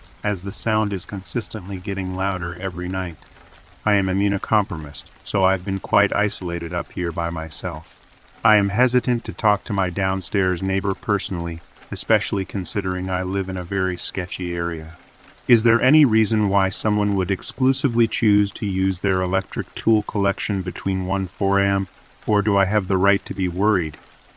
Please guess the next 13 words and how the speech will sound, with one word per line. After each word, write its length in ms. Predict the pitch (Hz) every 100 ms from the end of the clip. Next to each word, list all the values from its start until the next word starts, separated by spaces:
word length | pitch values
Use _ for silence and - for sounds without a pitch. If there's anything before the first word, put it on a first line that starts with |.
| -
I 80 | 104
have 180 | 113 104
been 180 | 113 110
reassuring 540 | 117 113 - 135 123
myself 560 | 104 95 - 101 98 -
that 160 | 98
it's 160 | 92 -
probably 480 | - 135 127 123 113
nothing 380 | 120 127 123
for 200 | 104 113
a 60 | 104
long 340 | 104 107 113
time, 440 | 107 123 123 82